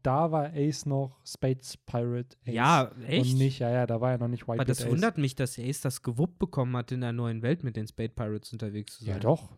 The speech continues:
Speaker 1: Ace war ein unfassbar ambitious Pirate. Also der war,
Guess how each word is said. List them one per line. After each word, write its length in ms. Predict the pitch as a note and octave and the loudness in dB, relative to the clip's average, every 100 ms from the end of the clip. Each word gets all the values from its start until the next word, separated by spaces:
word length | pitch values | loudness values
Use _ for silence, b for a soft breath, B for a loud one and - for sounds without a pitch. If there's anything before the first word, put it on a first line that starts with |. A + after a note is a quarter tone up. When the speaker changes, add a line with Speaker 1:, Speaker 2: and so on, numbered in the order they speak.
| - | 0
Speaker 1:
Ace 300 | A#2+ - - | 2 2 4
war 220 | D3+ C3+ | 6 6
ein 260 | A#2+ A#2 | 4 -2
unfassbar 540 | D#3+ D#3 F#3+ E3 - C3 | 0 2 4 2 2 2
ambitious 500 | B2+ C#3+ - B2+ - | 4 4 4 0 0
Pirate. 480 | - C#3+ E3+ A2+ A2+ | -2 2 2 2 0
Also 160 | A2 | 0
der 200 | A2+ B2 | 2 2
war, 320 | B2+ C3+ B2+ | 4 4 4